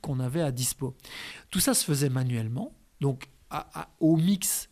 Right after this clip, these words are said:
comme à l'ancienne, avec donc le trente-trois tours ou le quarante-cinq tours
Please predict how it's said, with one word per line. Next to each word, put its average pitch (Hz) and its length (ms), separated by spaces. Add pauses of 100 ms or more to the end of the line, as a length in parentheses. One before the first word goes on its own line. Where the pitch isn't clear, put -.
(120)
comme 135 300
à 131 80
l'ancienne, 127 640 (360)
avec 143 380 (180)
donc 127 220 (100)
le 139 140
trente-trois 135 400
tours 156 180
ou 127 60
le 120 60
quarante-cinq 139 500
tours 185 240